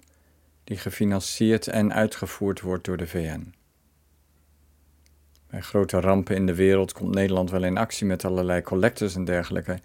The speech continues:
maar het zijn kruimels vergeleken bij wat er vanuit de V N gedaan wordt. Nu ben ik niet naïef over de V N.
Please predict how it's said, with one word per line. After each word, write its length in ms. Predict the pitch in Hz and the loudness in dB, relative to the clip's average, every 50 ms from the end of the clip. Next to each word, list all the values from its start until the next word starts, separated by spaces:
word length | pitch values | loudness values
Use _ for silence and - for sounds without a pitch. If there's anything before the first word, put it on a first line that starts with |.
| - - - - - - - - | -14 -20 -20 -20 -20 -20 -20 -8
maar 120 | - 101 92 | -6 -6 -4
het 80 | - | 0
zijn 160 | - 98 92 | 0 0 0
kruimels 520 | 87 - 107 101 110 127 131 117 98 - - | 0 2 4 6 6 6 6 4 2 0 -2
vergeleken 540 | - 90 90 - 90 92 92 92 - - 90 | -2 -2 -2 0 0 2 2 2 2 0 0
bij 160 | 95 95 92 | 2 2 2
wat 160 | 95 98 - | 0 0 0
er 80 | 107 92 | -2 -2
vanuit 320 | 92 98 98 98 101 92 | 0 0 0 0 0 -2
de 100 | - 98 | -2 -2
V 40 | 95 | 0
N 320 | 107 107 117 123 123 117 | 2 2 4 4 2 2
gedaan 420 | - - - 101 92 90 85 82 78 | 0 -2 -4 -2 -2 -2 -2 -2 -4
wordt. 340 | 78 - - - - - - _ - - _ _ _ _ _ _ _ _ _ _ _ _ _ _ _ _ _ _ _ _ _ _ _ _ _ _ _ _ _ _ _ _ _ _ _ _ | -6 -8 -10 -12 -16 -20 -20 _ -20 -20 _ _ _ _ _ _ _ _ _ _ _ _ _ _ _ _ _ _ _ _ _ _ _ _ _ _ _ _ _ _ _ _ _ _ _ _
Nu 100 | - 104 | -4 0
ben 160 | 107 110 110 | 2 2 2
ik 120 | 107 - | 2 4
niet 180 | 123 127 113 113 | 4 2 4 4
naïef 480 | 110 104 104 80 104 90 - - - | 4 2 4 2 2 0 -2 -4 -8
over 280 | - 82 82 78 82 80 | -8 -8 -8 -8 -8 -10
de 100 | 78 76 | -10 -8
V 280 | - 90 82 80 76 - | -6 -6 -6 -6 -6 -8
N. 140 | - - | -12 -14